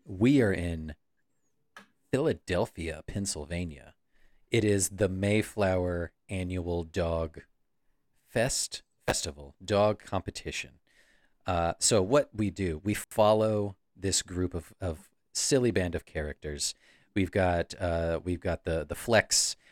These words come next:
we've got, uh, A-, uh, Cabot and Cummings, uh, we've got, uh, Hall and Pepper, and we have, uh, the Swans, and then, uh, oh, who else? Oh, it's, uh, Stefan and Scott. I just had the names. That's all I got.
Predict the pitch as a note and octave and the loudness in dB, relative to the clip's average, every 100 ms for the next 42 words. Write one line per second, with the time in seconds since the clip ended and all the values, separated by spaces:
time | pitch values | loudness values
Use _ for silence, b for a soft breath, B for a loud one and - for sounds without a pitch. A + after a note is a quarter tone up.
0 | _ - F#2+ G2 F2 E2 - E2+ D2+ D2+ | _ -2 0 2 2 0 -4 -4 -4 -6
1 | D2+ - - G#2+ F#2+ F2 E2 - - A2+ | -10 -12 -4 -2 0 -2 -2 -6 2 4
2 | G#2+ G#2+ - D#2+ - A2+ G#2+ G#2+ G#2 - | 4 0 -6 -10 -4 -2 -2 -4 -4 -6
3 | - _ _ _ - D#2 D2+ G2+ F#2 F#2+ | -8 _ _ _ -8 -6 -4 -6 -2 -2
4 | D#2+ - D#2+ D2+ - F#2+ E2 D2+ - G2+ | -2 -2 -4 -4 -2 -2 -2 -4 0 0
5 | - F#2+ - _ _ - F#3+ F2+ F2 F2 | 0 -8 -10 _ _ -10 -6 -4 -2 -2
6 | E2+ D#2+ F2 D#2+ D#2+ D#2 - - - B2 | -4 -2 0 0 0 -2 2 2 4 2
7 | A#2+ A#2 G#2+ - - - F#2 F2+ F2+ F#2 | 2 0 -2 -4 -8 -8 -8 -4 -4 -4
8 | F2+ F2+ F2+ A#2+ G#2 - A2+ F2 - - | -6 -6 -6 -4 -6 -6 -6 -4 -6 0
9 | C#3+ G#2+ F#2 - G2 G2 F#2+ - A2+ - | 2 2 2 2 2 0 -2 -4 -4 -4
10 | B2 B2+ C3 C3+ E2 - - F#2 D2 - | -4 -2 -2 -4 -4 -4 -4 -6 -8 -12
11 | - G#2+ - G2+ E2+ E2 - - - G#2 | -4 -2 0 0 0 -6 -4 0 0 4
12 | F#2 D#2+ D2+ | 4 4 -4